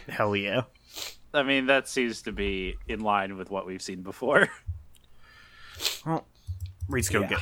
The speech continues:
Speaker 1: gets what she deserves here. Uh,
Speaker 3: Huh.
Speaker 1: so, it definitely looks like the majority of Tokyo gets destroyed here.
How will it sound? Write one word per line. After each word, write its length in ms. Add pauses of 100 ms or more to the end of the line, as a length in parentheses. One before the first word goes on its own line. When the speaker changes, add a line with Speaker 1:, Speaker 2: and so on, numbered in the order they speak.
(140)
Speaker 1:
gets 200
what 120
she 100
deserves 400
here. 260 (300)
Uh, 500 (720)
Speaker 3:
Huh. 260 (3000)
Speaker 1:
so, 460 (800)
it 160
definitely 520
looks 320
like 220
the 80
majority 440
of 140
Tokyo 460
gets 240
destroyed 680
here. 400